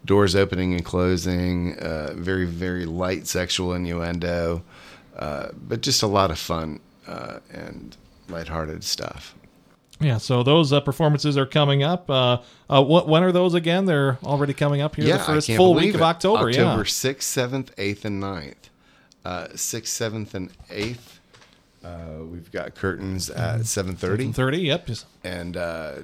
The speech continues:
Speaker 1: two thirty
Speaker 2: two,
Speaker 1: on that
Speaker 2: two o'clock,
Speaker 1: Sunday.
Speaker 2: I think.
Speaker 1: Two o'clock
Speaker 2: Yeah,
Speaker 1: on the
Speaker 2: on
Speaker 1: Sunday?
Speaker 2: that Sunday, so.
Speaker 1: Yeah,
Speaker 2: Yeah,
Speaker 1: yeah,
Speaker 2: yeah.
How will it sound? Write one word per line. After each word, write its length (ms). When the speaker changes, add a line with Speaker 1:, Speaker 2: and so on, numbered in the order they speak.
Speaker 1:
two 160
thirty 240
Speaker 2:
two, 80
Speaker 1:
on 140
that 100
Speaker 2:
two 80
o'clock, 300
Speaker 1:
Sunday. 120
Speaker 2:
I 40
think. 140
Speaker 1:
Two 120
o'clock 260
Speaker 2:
Yeah, 120
Speaker 1:
on 60
the 60
Speaker 2:
on 60
Speaker 1:
Sunday? 240
Speaker 2:
that 60
Sunday, 420
so. 440
Speaker 1:
Yeah, 240
Speaker 2:
Yeah, 20
Speaker 1:
yeah, 180
Speaker 2:
yeah. 80